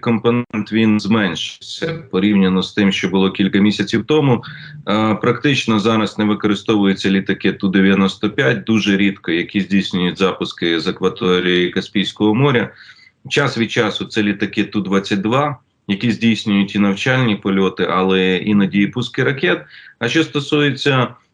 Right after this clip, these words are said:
запусків по Сумщині, керованих бомб, справа в тому, що вони мають радіус дії,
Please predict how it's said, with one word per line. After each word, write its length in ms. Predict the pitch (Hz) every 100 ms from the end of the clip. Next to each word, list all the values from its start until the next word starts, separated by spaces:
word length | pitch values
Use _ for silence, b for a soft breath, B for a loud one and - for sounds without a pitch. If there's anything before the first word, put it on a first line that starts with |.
| -
запусків 760 | - 107 170 - - - 127
по 100 | -
Сумщині, 580 | 131 165 165 - 131 123
керованих 580 | 117 131 127 127 117 110
бомб, 240 | 147 156
справа 260 | 135 151 156
в 60 | 156
тому, 220 | 151 147
що 200 | 127 131
вони 180 | 123 123
мають 380 | 123 120 117 -
радіус 600 | 107 113 104 104 101 95
дії, 440 | 101 120 110 85